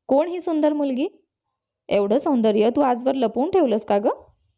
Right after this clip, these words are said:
तू तर अफलातून दिसतेस आज," असं म्हणत रसिकाने तिच्या गालावर हलकं चिमूट काढलं. "माझं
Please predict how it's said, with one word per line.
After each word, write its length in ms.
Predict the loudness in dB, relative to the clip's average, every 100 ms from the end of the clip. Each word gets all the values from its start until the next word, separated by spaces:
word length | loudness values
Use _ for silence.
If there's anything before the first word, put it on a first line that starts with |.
| _ _ _
तू 80 | -2 0
तर 100 | 0
अफलातून 460 | 0 -2 0 2
दिसतेस 500 | 2 0 2 0 2
आज," 280 | 0 0 -4 -20 _ _ _ _ _
असं 180 | -4 0
म्हणत 280 | 0 0 0
रसिकाने 460 | 0 0 0 0 0
तिच्या 280 | 0 0
गालावर 380 | 0 2 2 2
हलकं 300 | 2 0 0
चिमूट 340 | 0 0 -2 0
काढलं. 280 | -2 -2 -8 _ _ _ _ _ _ _ _ _ -2
"माझं 200 | 0